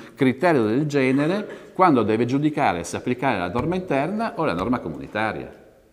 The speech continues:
Criterio di competenza. E il criterio di competenza è fissato dal trattato.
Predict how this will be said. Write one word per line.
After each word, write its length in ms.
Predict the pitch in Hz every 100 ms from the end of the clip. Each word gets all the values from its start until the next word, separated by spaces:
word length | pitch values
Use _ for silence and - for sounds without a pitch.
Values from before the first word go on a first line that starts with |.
| _
Criterio 460 | - - - 71 110
di 100 | 170
competenza. 720 | 67 - - 76 80 - - _ _ _ _ _ _ _ _ _ _ _
E 100 | -
il 60 | 90
criterio 260 | 101 139
di 80 | 117
competenza 800 | 110 107 147 120 127 139 208 -
è 100 | 107
fissato 560 | 175 170 - 76 -
dal 180 | 170 156
trattato. 840 | 165 175 175 143 - - - -